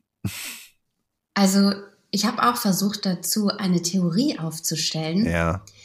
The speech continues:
Speaker 1: Und ich, äh, es ist mir nicht gelungen, weil ich nämlich auch genau an euch gedacht habe.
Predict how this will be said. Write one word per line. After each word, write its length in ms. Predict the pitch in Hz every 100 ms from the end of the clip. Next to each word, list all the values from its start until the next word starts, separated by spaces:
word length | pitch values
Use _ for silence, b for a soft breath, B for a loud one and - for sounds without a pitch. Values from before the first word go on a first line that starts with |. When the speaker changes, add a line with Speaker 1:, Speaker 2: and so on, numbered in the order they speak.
| b b b
Speaker 1:
Und 160 | 202 196
ich, 280 | 185 - -
äh, 220 | 190 185 - -
es 180 | 202 302
ist 140 | -
mir 80 | 240
nicht 180 | 226 -
gelungen, 520 | 202 185 170 165 165 - -
weil 580 | - 175 190 208 240 277 - -
ich 140 | 208
nämlich 280 | 214 214 220
auch 160 | 208 -
genau 280 | 202 202
an 180 | 240 202 185
euch 260 | 190 190 -
gedacht 380 | 214 220 214
habe. 260 | 220 214 220